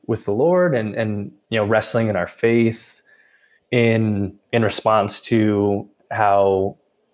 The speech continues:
how things happened with Eli and then losing our second child, Ro.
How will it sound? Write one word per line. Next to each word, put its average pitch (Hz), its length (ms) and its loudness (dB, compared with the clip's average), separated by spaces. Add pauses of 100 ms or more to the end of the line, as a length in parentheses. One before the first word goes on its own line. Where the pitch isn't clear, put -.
(220)
how 110 120 0
things 104 320 -4
happened 101 380 0
with 92 160 -4
Eli 147 400 2
and 110 180 0
then 104 180 0
losing 101 400 -2
our 87 140 -6
second 107 300 -2
child, 90 320 0
Ro. 113 420 0